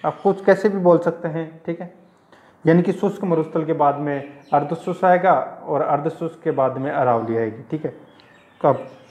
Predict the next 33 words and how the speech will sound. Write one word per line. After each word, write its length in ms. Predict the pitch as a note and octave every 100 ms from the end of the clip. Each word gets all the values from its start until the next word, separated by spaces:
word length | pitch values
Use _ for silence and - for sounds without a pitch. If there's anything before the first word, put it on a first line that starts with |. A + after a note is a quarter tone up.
| - - -
अपने 260 | C#3+ E3+
हिसाब 260 | D#3+ D3+ -
से 120 | -
कैसे 280 | - C3+ -
भी 80 | C3
बोल 120 | A#2
सकते 300 | A2+ B2+ -
हैं। 140 | A#2 - - -
अर्ध 260 | F#3 F#3+ A3+
शुष्क 320 | A3+ B3 -
मरुस्थल 500 | A3+ F#3+ F#3+ - G#3
को 200 | G#3 G#3+
अध्ययन 460 | G#3 D#3+ C#3+ F#3+ G#3
की 120 | G#3
दृष्टि 400 | E3+ E3+ E3+ F#3+
से 160 | F#3
चार 320 | G3 - F#3 G3
भागों 280 | F3+ D3+
में 160 | D#3 E3
बांटा 400 | D3 C#3+ D3+ D3+ -
जाता 260 | C#3+ C3 D3
है। 320 | B2+ A#2+ - - -
ठीक 140 | D3
है, 180 | F3+ F#3 - - _
तो 80 | -
चार 300 | D#3+ F#3 E3+
भागों 280 | F3+ E3 E3
में 120 | F3
बांटा 260 | E3 D#3 E3
गया 260 | D3 D#3
है, 180 | D3+ F3
अ, 160 | F3 - - -
किसको, 920 | D3+ C#3 C#3 C#3 E3 - F3 F3 -